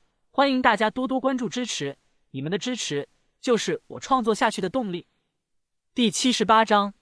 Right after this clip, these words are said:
翻脸比翻书还快。不对，蛇大哥既然如此安排，那么就肯定有他的原因在里面。牛莉心里虽然隐隐有些不安，但还是选择相信蛇根大哥。林旭此刻开口问道：“这位大哥，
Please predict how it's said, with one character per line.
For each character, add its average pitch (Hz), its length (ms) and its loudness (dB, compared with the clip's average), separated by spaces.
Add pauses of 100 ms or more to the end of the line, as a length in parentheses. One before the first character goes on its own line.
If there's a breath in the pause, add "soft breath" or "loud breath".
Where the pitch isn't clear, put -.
(260)
翻 240 220 6
脸 202 180 2
比 127 140 -8
翻 190 180 0
书 220 140 -2
还 143 160 -2
快。 - 300 -8 (840)
不 143 140 -2
对， 156 180 2 (440)
蛇 - 200 6
大 214 160 10
哥 202 200 6
既 208 120 0
然 190 140 6
如 180 160 4
此 - 140 -6
安 117 180 -4
排， - 320 -12 (360)
那 247 120 4
么 180 80 4
就 143 380 0
肯 131 200 -2
定 190 120 0
有 123 100 -2
他 - 140 -4
的 151 80 0
原 117 180 -2
因 143 140 -2
在 143 140 -2
里 110 120 -16
面。 - 220 -20 (560)
牛 180 180 8
莉 208 100 8
心 214 240 4
里 123 320 -2
虽 - 200 6
然 185 120 6
隐 170 180 4
隐 185 100 2
有 135 100 2
些 147 160 -2
不 135 120 -2
安， 139 260 -2 (400)
但 160 120 6
还 139 160 0
是 196 100 2
选 107 220 -2
择 113 100 -4
相 170 220 2
信 151 160 -4
蛇 - 180 -4
根 147 140 -2
大 - 140 -4
哥。 - 260 -12 (540)
林 175 180 6
旭 196 160 6
此 - 160 0
刻 165 140 2
开 185 160 2
口 110 160 -6
问 131 180 0
道 - 240 -10 (560)
：“这 269 140 2
位 226 100 8
大 202 160 6
哥， 208 320 2